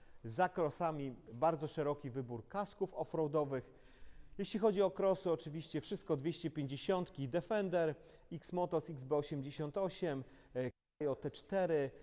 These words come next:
e, N T X dwieście pięćdziesiątka, e, z Bartona,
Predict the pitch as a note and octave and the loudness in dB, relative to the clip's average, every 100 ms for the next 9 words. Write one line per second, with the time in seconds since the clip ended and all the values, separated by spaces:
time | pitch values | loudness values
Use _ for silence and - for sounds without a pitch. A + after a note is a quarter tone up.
0 | - - A#2+ A#2 F#2 G2 C#3 D#3 E3+ F3 | -18 -6 -2 -2 -2 -6 -2 -2 2 0
1 | G#3 G3 - - - C#3+ B2+ E3+ - E3 | 0 -6 -6 -8 -6 -6 -6 -6 -4 -4
2 | E3+ D3+ D#3 E3+ D#3 C#3+ - C3+ C3 - | -2 -4 -6 -4 -6 -4 -2 -2 -2 -8
3 | - - - - A#2+ B2 B2 B2 A#2+ - | -20 -20 -20 -6 0 2 4 2 0 -6
4 | - - B2 B2+ A#2+ C3+ - G3+ F#3 D#3 | -8 -6 -6 2 6 6 4 2 2 0
5 | C3 | -2